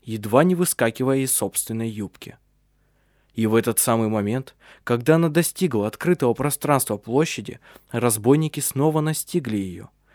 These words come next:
Она успела заметить только солдат, проехавших верхом в пламени костра, как один из преследователей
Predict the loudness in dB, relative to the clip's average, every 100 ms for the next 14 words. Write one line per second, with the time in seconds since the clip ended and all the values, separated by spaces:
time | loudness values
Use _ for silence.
0 | -20 -18 -2 2 4 4 2 2 2 2
1 | 0 0 -4 -4 -4 -4 -4 -2 -2 0
2 | -2 -6 _ -4 0 0 -2 -6 -8 -8
3 | -8 -4 -2 2 0 0 -2 0 0 -2
4 | -2 -2 -4 -4 -6 -8 -18 -12 -4 2
5 | 2 2 -4 -4 -4 -4 2 2 2 -4
6 | -6 -16 -16